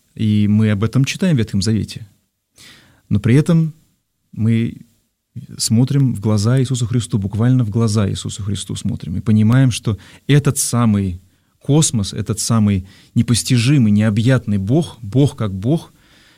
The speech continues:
приходит к нам в человеке, в Иисусе Христе. И это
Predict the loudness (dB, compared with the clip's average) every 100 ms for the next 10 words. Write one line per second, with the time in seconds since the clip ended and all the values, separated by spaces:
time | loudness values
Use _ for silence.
0 | _ _ -6 -4 0 0 0 0 0 2
1 | 0 -6 _ _ _ _ -20 -8 0 2
2 | 2 0 -6 -16 -20 _ -20 -12 -6 -2
3 | 0 -2 -2 -4 -4 -8 -8 -14 _ _
4 | _ _ _ _ 0 2 2 2 2 4
5 | 2 0